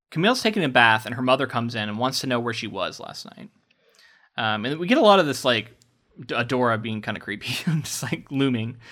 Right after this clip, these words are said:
um, because we suspect her so strongly now. Amma comes into her bedroom to taunt her about having sex with a baby killer,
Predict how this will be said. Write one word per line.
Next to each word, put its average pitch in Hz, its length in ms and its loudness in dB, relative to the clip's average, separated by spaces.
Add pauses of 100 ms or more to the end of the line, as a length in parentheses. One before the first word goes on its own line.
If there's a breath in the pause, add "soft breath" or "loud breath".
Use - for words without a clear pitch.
(160 loud breath)
um, 110 300 0
because 120 180 -6
we 120 60 0
suspect 113 400 -4
her 117 100 -8
so 110 140 -8
strongly 104 360 -12
now. 107 260 -14 (680 soft breath)
Amma 180 260 4
comes 175 360 -2
into 139 260 0
her 131 140 0
bedroom 120 420 0
to 104 60 -8
taunt 135 260 -2
her 117 140 -2
about 107 480 -2 (220)
having 117 260 -6
sex 117 240 -2
with 131 80 -12
a 123 80 -8
baby 147 260 0
killer, 92 400 -10